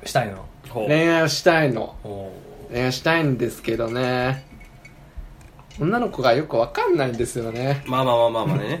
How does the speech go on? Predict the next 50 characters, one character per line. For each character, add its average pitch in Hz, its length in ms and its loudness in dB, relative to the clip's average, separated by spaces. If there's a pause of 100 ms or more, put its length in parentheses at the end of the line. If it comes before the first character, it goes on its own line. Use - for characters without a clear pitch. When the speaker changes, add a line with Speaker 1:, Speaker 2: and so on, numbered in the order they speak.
Speaker 1:
<laughs> - 120 -10
コ 214 120 4
ー 208 40 4
ナ 214 60 4
ー 214 40 4
に 208 60 2
す 208 60 -6
る？ 196 80 -2
こ - 80 -6
れ。 - 80 -10 (840)
Speaker 3:
え？ 196 160 4 (260)
Speaker 1:
コ 196 140 6
ー 185 40 6
ナ 180 60 2
ー - 20 2
に 175 60 2
す 170 80 -2
る？ 180 120 -6
ノ 175 160 4
ブ 160 80 2
の。 117 240 -4 (140)
Speaker 3:
恋 170 380 6
愛 170 160 4
相 180 200 6
談 160 240 4
コ 147 160 4
ー 120 40 4
ナ 113 180 -2
ー。 180 220 6
Speaker 1:
ノ 214 120 8
ブ、 208 60 4 (680)
ノ - 100 4 (280)
ブ、 233 80 2
Speaker 3:
ノ 330 260 10
ブ 226 140 4
が、 214 260 8
ノ 240 200 8
ブ 240 120 6
が 247 240 8 (140)
恋 180 180 10
愛。 262 180 12
Speaker 1:
ノ 285 60 10
ブ 277 100 4
が、 - 220 12
そ 196 80 0
の、 147 120 0
受 151 300 0
け、 185 60 4
受 147 120 0
け、 - 100 -14